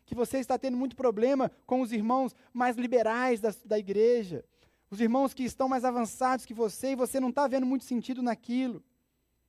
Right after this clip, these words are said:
Pela leitura da Bíblia, você tem ânimo. A outra tradução diz consolo.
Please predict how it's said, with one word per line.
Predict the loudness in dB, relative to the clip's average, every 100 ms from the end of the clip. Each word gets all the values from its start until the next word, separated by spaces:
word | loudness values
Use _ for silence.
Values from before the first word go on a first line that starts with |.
| _ _ _
Pela | 0 0
leitura | 2 -2 -4 -2 0
da | 0
Bíblia, | -2 -6 -6 -12 -18 _ _ -10
você | -8 -8
tem | -4 -2 -2 -4 _ _ -8
ânimo. | 0 0 0 -4 -10 _ _ _ _ _ _ _ _ _ _ _ _ _ _ _
A | -2
outra | -2 0
tradução | -2 -4 -6 -8
diz | -8 -10 -12
consolo. | -10 -10 -10 -6 -2 -2 -6